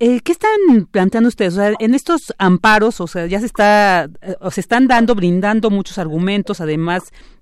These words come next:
testimonios y con pruebas de las afectaciones en la salud.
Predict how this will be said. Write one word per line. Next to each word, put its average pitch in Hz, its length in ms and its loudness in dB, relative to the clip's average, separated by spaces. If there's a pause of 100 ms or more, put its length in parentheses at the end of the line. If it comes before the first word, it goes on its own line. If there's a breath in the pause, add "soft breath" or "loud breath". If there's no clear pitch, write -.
testimonios 175 800 0
y 143 80 -10
con 135 220 -10
pruebas 175 360 0
de 147 140 -6
las 127 180 -14
afectaciones 151 680 -10
en 135 160 -8
la 131 60 -12
salud. 139 300 -10